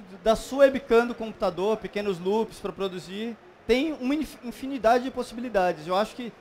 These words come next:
aí é um ponto que você precisa, que é importante parar e pensar criativamente. Ne-, nessa linha também, um, alguns dos trabalhos mais lindos que eu já vi foram trabalhos feitos ao vivo.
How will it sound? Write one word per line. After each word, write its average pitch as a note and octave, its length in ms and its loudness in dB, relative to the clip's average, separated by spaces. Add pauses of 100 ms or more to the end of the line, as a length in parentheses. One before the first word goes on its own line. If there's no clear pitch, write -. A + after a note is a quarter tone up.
(220)
aí G#3+ 360 4
é D4 40 2
um D4 80 0
ponto B3+ 260 -4
que - 80 -18
você B3+ 80 -2
precisa, A#3+ 320 -2 (480)
que A#3+ 80 0
é A#3+ 40 4
importante A#3+ 500 0
parar A#3+ 380 4
e - 20 0
pensar B3 340 -2
criativamente. A3+ 840 -6 (1400)
Ne-, A3+ 220 0 (360)
nessa A#3+ 320 2
linha B3 240 -2
também, A#3+ 420 -4
um, A3+ 160 -4
alguns A3+ 280 2
dos B3+ 120 -10
trabalhos A3+ 360 0
mais B3 320 2
lindos B3 320 -4
que A#3 80 -2
eu A3 80 0
já G#3 100 2
vi G3+ 320 -6
foram A#3+ 240 -6
trabalhos A3+ 380 0
feitos A#3 260 -2
ao A#3+ 100 0
vivo. E3+ 460 -8